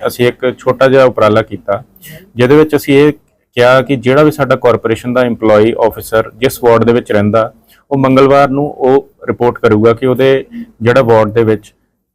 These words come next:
ਕੀ ਸਫਾਈ ਦੀ ਹਾਲਾਤ ਹਨ, ਜਿੱਦਾਂ ਵਿੱਚ ਉਹਦੇ ਵਿੱਚ ਉਹ ਦੱਸੂਗਾ ਕਿ ਗਾਰਬੇਜ ਡੰਪ ਹੈਗਾ, ਕੋਈ ਵਾਟਰ ਸਪਲਾਈ ਪਾਈਪਲਾਈਨ ਲੀਕ ਹੈਗੀ ਆ,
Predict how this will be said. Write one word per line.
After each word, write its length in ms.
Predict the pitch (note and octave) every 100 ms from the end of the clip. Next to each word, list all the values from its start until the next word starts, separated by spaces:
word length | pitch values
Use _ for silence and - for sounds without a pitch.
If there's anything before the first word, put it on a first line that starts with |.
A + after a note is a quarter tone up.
| -
ਕੀ 140 | C#3
ਸਫਾਈ 400 | C#3 B2+ B2 B2
ਦੀ 260 | A#2+ C#3 C#3 B2 A#2+
ਹਾਲਾਤ 280 | A#2 G#2 G2+
ਹਨ, 140 | F#2+ F#2 -
ਜਿੱਦਾਂ 240 | A#2 C3
ਵਿੱਚ 320 | B2+ C3 C3 -
ਉਹਦੇ 180 | B2+ B2+
ਵਿੱਚ 220 | C3 -
ਉਹ 140 | C#3
ਦੱਸੂਗਾ 380 | A#2+ A#2 C#3 B2+
ਕਿ 120 | B2+ B2+ A#2
ਗਾਰਬੇਜ 420 | A2+ A2 A#2 A2+
ਡੰਪ 260 | A2 A2+ A2+
ਹੈਗਾ, 400 | A#2 A#2 A2+ A#2+ -
ਕੋਈ 120 | A#2+
ਵਾਟਰ 280 | A2+ A2 A2+
ਸਪਲਾਈ 400 | A#2 A#2+ A2+ A2+
ਪਾਈਪਲਾਈਨ 500 | A2+ G#2+ G#2 A2+ G#2+
ਲੀਕ 340 | G#2 G#2+ -
ਹੈਗੀ 260 | A2 A2
ਆ, 100 | A2